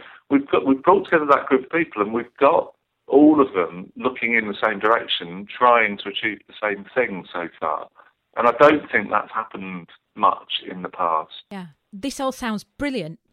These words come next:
Speaker 2: When does it start? When will we see it?
Speaker 1: That's probably our,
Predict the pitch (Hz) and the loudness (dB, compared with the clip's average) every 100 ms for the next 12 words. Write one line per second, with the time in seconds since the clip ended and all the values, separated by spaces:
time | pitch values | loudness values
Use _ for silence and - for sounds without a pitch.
0 | _ 202 247 247 233 - - 240 240 170 | _ -6 -4 -4 -8 -12 -8 -6 -6 -8
1 | _ 226 233 240 220 - 247 220 165 - | _ -4 -2 -2 -6 -10 -10 -8 -10 0
2 | 139 139 - 165 135 117 110 | 2 2 2 4 6 8 6